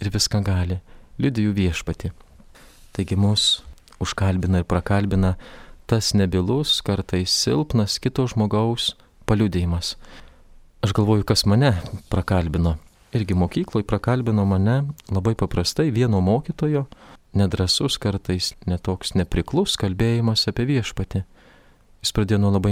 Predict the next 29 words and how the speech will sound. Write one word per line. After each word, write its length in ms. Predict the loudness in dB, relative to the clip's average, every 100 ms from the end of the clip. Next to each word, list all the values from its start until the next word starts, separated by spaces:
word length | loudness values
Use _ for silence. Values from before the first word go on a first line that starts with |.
| 2
nedrąsiai 460 | 2 0 0 0
liudyt, 220 | -2 -2 -2
ką 140 | 0
reiškia 260 | 0 0 -2
Dievas 320 | 0 0 0
jo 120 | -2 0
gyvenime, 460 | 0 2 0 -2
tiesiog 460 | 0 0 0 -2 -2
tarp 220 | -6 -4 -4
kitko. 380 | -4 -2 -6 -6 _ -20 -20 -20 -20 -20 -20 -4
Ir 80 | 0
liudijo 300 | 2 2 0
per 160 | 0 -2
tai, 220 | 0 -2
kaip 240 | 0 -2 -2 0
Viešpats 640 | 2 0 -2 -2 -2 -6 -10 -20 -14 -4
gydė 300 | 0 2 2
jo 160 | 2 2 0
žaizdas, 560 | -2 0 0 0 -2 -6 -20 -20 -16 -6
arba 220 | -2 -2
kaip 160 | -2 -2
Dievas 400 | 2 2 2 0
padėjo 400 | -2 0 2 2
jam 280 | 2 2 2
išlipti 480 | 0 -2 -4 -4 -6
iš 80 | -4
priklausomybių, 880 | -4 -2 -2 -2 -2 0 2 0 -2 -4 -6 -20 -20 _
iš 200 | -4 0
žaizdų. 480 | 0 0 -2 0 0